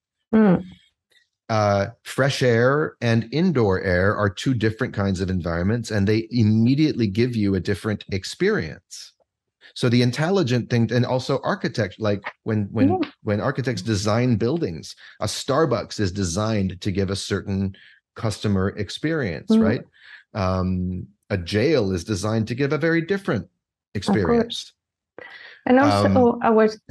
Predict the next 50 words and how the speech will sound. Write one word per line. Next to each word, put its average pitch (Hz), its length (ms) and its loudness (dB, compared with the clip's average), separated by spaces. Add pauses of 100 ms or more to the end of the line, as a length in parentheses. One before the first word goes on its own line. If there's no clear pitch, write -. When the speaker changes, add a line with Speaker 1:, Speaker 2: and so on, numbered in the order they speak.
(120)
Speaker 1:
I 233 60 4
was 208 160 4
thinking 208 360 6
in 180 140 8
terms 185 320 6
of 175 160 4
relationship 180 640 4
and 165 200 4
communication, 170 840 4 (400)
I - 80 4
think 294 200 6
people 269 280 6
knows 233 380 8
it, 185 180 4
understand 196 420 6
it 190 120 4 (180)
a 190 60 4
little 214 240 8
bit 175 260 4
when 185 220 6
you 180 80 6
say, 180 280 4
you 185 140 6
know, 196 100 4
when 185 220 4
we 180 100 6
have, 185 220 4 (420)
we 185 120 2
have 196 240 4
to 202 100 4
have 185 180 4
a 185 60 6
hard 185 260 2
conversation, 170 800 2 (460)
you 190 80 4
may 196 160 6
go 196 160 6
to 196 140 2
a 180 40 6
neutral 208 340 4
place. - 440 -2 (320)
It's - 140 -4
like, 175 300 2
these 185 100 0
Speaker 2:
That's 190 220 4
Speaker 1:
are 190 100 4
the 190 60 4
Speaker 2:
exactly 196 300 4
Speaker 1:
condition 107 220 2
Speaker 2:
right. 190 140 2